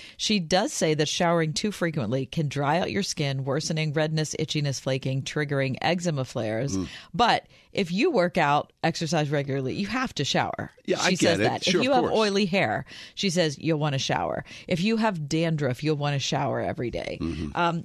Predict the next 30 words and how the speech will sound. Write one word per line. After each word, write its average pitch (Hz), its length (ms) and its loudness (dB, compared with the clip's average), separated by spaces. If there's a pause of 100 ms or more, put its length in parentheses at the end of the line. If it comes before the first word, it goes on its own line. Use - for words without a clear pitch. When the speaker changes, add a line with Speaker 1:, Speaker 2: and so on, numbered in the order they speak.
(240)
Speaker 1:
but 196 260 0
many 202 340 0
others, 151 680 0 (260)
she - 300 -4
does 139 340 -4
say, - 460 -10 (1120)
may 139 180 0
be 147 160 -2
better 156 320 -2
off 147 220 -2
showering - 440 -2
less - 200 -6
frequently. - 420 -16
Speaker 2:
Mm-hmm. 76 300 -6 (320)
My 107 120 2
grandfather, 95 540 0
I 71 40 -4
remember 90 260 0
as 78 100 -2
a 73 60 -6
kid, 87 340 -2 (220)
he 113 100 -2
used 120 280 0
to 87 60 -6
proudly 82 360 -2
say, 82 180 -2 (240)
"I'm 117 260 2
not 127 280 0
taking 110 360 0
a, 87 120 0